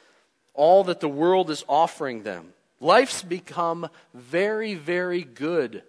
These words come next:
for the Corinthian church, so much so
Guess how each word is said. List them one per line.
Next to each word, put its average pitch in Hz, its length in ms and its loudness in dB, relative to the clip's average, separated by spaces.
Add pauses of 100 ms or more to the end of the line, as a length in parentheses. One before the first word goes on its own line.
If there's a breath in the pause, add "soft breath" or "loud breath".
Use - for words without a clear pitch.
(400)
for 151 140 -8
the 147 120 -4
Corinthian 165 640 -6
church, - 480 -6
so 262 360 4
much 220 340 0
so 147 580 0